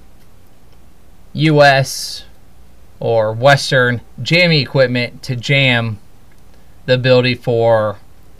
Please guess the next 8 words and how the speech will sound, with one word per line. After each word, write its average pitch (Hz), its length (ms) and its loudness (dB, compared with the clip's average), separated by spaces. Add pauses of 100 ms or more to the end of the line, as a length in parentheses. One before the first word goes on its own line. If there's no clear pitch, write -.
(140)
Russia 120 400 -2
to 110 600 -8 (1700)
deploy 123 360 -2
countermeasures. 113 840 -4 (1400)
Again, 110 400 -4 (800)
only 131 160 -4
reason 117 240 -4
why 117 100 -6